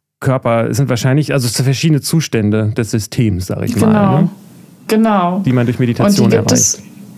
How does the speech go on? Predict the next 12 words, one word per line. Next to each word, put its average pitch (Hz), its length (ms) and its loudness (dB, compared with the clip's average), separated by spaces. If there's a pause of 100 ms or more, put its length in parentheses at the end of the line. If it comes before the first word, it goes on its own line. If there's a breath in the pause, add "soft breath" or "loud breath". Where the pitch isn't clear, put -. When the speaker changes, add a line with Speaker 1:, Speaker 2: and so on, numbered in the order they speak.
(100)
Speaker 2:
richtig, 254 460 0
und - 260 0
genau, 208 380 2
und 185 120 0
die 202 80 -2
kann 208 160 -2
man 208 140 0
halt 208 180 -2
auch 202 120 -2
durch 214 180 -2
Sex - 300 -4
erreichen. 175 680 -2